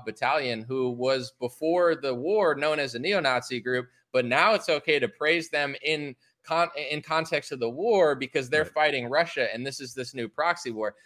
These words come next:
Speaker 1: So it's like these same people who believe in these values don't actually believe in the values.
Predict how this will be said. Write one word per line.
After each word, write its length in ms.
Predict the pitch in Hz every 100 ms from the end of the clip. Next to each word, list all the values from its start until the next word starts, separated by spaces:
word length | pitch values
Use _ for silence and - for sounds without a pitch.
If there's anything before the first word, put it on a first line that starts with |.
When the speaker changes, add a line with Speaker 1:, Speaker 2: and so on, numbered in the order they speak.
| _
Speaker 1:
So 220 | - 190 185
it's 140 | 185
like 180 | 180 180
these 240 | 180 170
same 240 | 196 208 190
people 400 | 196 208 165 151
who 140 | 143
believe 400 | 135 135 170 165
in 100 | 151
these 200 | 131 120
values 500 | 120 143 165 131 123
don't 180 | 139 147
actually 400 | 147 156 156 143
believe 520 | 120 131 139 135 120 _ _ _
in 180 | 143 156
the 80 | 127
values. 560 | 104 131 180 131 120